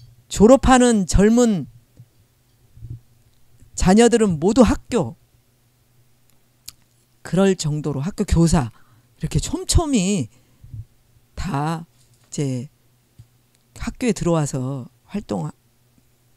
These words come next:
있는 그런 부정 있는 대로 저지르고요. 심지어는 애들의 실내화를 공동구매해서 거기에서도 빼먹고 뭐 이루 말할 수가 없었습니다. 그리고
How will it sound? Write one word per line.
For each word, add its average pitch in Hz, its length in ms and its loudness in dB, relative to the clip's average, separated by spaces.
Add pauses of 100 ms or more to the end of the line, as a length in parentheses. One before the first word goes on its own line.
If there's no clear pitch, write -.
(100)
있는 156 560 -2 (280)
그런 139 440 -6 (480)
부정 220 520 2
있는 214 300 2
대로 180 220 0
저지르고요. 139 760 -8 (400)
심지어는 254 520 -2
애들의 175 760 2 (340)
실내화를 302 640 2
공동구매해서 202 920 0
거기에서도 190 560 2
빼먹고 143 600 -6 (920)
뭐 143 180 -4
이루 160 240 -2
말할 165 280 2
수가 156 200 -10
없었습니다. 135 540 -16 (720)
그리고 175 540 -2